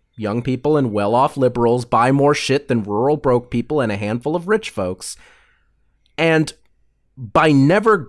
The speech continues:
going past that surface, they play into this politics of aesthetics. People liked Donald Trump. A lot of people like Donald Trump because of what he projected.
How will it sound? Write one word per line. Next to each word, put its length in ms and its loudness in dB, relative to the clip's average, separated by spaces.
going 540 2
past 580 -6
that 240 -4
surface, 480 -4
they 180 -6
play 480 -2
into 260 -2
this 200 -8
politics 640 -6
of 100 -12
aesthetics. 760 -12
People 340 2
liked 340 0
Donald 380 2
Trump. 460 -2
A 80 -2
lot 180 2
of 60 -2
people 260 -2
like 220 -2
Donald 320 -2
Trump 240 -2
because 280 -6
of 120 -10
what 120 -2
he 60 -6
projected. 720 -2